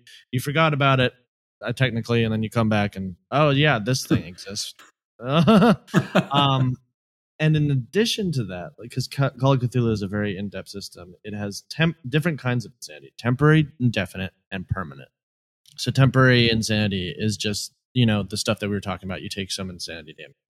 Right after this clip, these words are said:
Speaker 1: Uh, indefinite is if you take a large amount of sanity damage. Um, so just l-, if you lose sanity, it, like, m-, small amounts of sanity, it's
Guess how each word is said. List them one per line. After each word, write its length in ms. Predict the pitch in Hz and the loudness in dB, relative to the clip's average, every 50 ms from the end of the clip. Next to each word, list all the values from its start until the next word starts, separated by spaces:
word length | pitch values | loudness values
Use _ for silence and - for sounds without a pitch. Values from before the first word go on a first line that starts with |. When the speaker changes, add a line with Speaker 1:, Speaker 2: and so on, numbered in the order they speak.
| _ _ _ _ _ _ _ - | _ _ _ _ _ _ _ -4
Speaker 1:
Uh, 220 | 113 117 117 117 - - | -2 0 0 0 -2 0
indefinite 760 | 135 139 139 123 - 156 165 165 156 175 175 165 151 135 - | 2 2 2 2 4 2 2 2 2 0 0 0 0 -2 -2
is 260 | 139 139 135 123 110 104 - | 0 2 2 2 0 0 0
if 200 | 135 127 120 - | 0 0 0 0
you 140 | 123 123 | -2 -2
take 400 | 120 - - 120 117 117 - - _ - | -2 -2 -2 -2 -2 -2 -4 -8 _ -6
a 100 | 123 117 | -4 -2
large 640 | 110 107 104 98 98 95 104 107 107 107 110 107 - - - | -2 -2 -4 -4 -2 0 0 2 2 2 0 0 -4 -10 -12
amount 440 | 101 101 95 95 95 92 95 95 - - | -12 -10 -8 -6 -6 -6 -8 -8 -10 -14
of 80 | - - | -16 -14
sanity 420 | - - 71 71 67 64 65 67 - | -12 -12 -12 -12 -16 -16 -18 -20 -20
damage. 460 | 62 58 58 _ _ _ - - - _ _ _ _ _ _ _ _ _ | -20 -20 -20 _ _ _ -14 -14 -14 _ _ _ _ _ _ _ _ _
Um, 500 | 113 110 110 110 107 104 101 101 98 - - | 0 2 4 4 4 2 2 0 -2 -4 -6
so 260 | - - - 135 127 | -8 -2 2 4 4
just 280 | 123 110 147 185 180 - | 6 6 4 4 4 2
l-, 100 | 156 139 - 139 131 - - _ | 0 -2 -2 -2 -4 -4 -2 _
if 140 | 139 135 123 | 2 4 6
you 160 | 147 156 156 | 6 6 6
lose 220 | 170 208 214 - | 6 4 4 4
sanity, 420 | - 170 160 160 151 151 151 143 139 | 6 6 6 8 8 8 6 6 4
it, 240 | 113 - 127 123 110 - _ _ _ _ _ | 4 2 0 0 0 -2 _ _ _ _ _
like, 180 | 127 120 113 - - - | 0 0 0 -2 -4 -8
m-, 100 | 123 117 | -8 -6
small 220 | - - 131 123 | -4 -2 0 2
amounts 240 | 120 117 113 110 - | 2 2 2 0 -2
of 60 | - | -4
sanity, 380 | - - 104 98 98 101 92 - - | -4 -4 -2 -2 -2 -4 -6 -8 -10
it's 360 | 98 104 - - - - - | -12 -8 -8 -6 -8 -8 -10